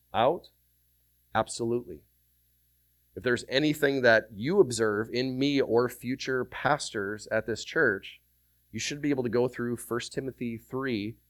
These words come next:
Titus one, and First Peter five and say, "Your life doesn't line up with this. I'm concerned about what I'm seeing. I'm concerned about your heart and your motives and your agenda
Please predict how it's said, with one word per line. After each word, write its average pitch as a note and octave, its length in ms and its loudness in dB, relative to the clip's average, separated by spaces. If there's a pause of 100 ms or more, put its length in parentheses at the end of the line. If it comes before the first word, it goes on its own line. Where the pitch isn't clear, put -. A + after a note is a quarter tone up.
(120)
Titus C3 320 4
one, G#2+ 420 2 (280)
and A#2 120 -6
First - 240 -4
Peter A#2+ 220 -2
five G2+ 520 0 (280)
and A2 120 -8
say, G2+ 360 0 (1600)
"Your C#3 160 0
life C3 320 4
doesn't C3 300 -4
line A#2 240 2
up C3 200 -2
with G#2 220 -8
this. - 380 -12 (340)
I'm A#2 120 -2
concerned E3+ 480 0
about A#2 260 6
what B2 140 6
I'm A2 160 0
seeing. G2 640 -2 (500)
I'm C#3+ 80 -2
concerned D#3+ 380 0
about C3 220 6
your A2 120 -2
heart C#3 340 4
and A#2 100 -4
your A2 120 -2
motives A#2 480 0
and G#2+ 120 -8
your G#2+ 200 -4
agenda G2 720 -2